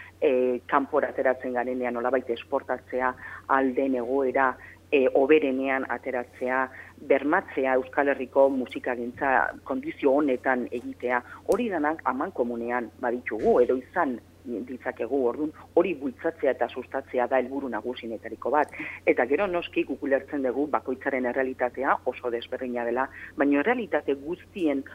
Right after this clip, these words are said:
ordezkari ere izen nahi dugu, edo ordezkari ez bada saiatuko ginateke noski, baina gutxienez entzun eta ikusi, eh,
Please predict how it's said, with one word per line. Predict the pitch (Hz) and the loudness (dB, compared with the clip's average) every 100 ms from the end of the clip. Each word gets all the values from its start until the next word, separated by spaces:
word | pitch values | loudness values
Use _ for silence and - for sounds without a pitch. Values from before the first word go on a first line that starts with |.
| - - - | -18 -6 0
ordezkari | 156 147 220 - 143 131 | 2 4 2 4 2 4
ere | 123 123 | 2 0
izen | - 131 | -6 -6
nahi | 117 110 | -6 -6
dugu, | 113 117 117 | -4 0 2
edo | 123 | 2
ordezkari | 131 175 - 165 143 | 2 0 2 2 2
ez | 143 | 2
bada | 131 123 160 | 2 0 0
saiatuko | - 120 165 - 131 | 0 0 0 0 0
ginateke | 123 123 123 120 185 | 0 -4 -4 -4 -4
noski, | 165 131 - 190 | -4 -6 -4 -2
baina | 147 127 | 0 0
gutxienez | 131 135 196 185 - - - | -4 -6 -2 -2 -2 -18 -4
entzun | 180 190 - 165 143 | -2 -2 -4 -4 -2
eta | - | -2
ikusi, | 117 - 175 - 160 156 - | -4 -2 -8 -6 -6 -6 -2
eh, | 123 | -2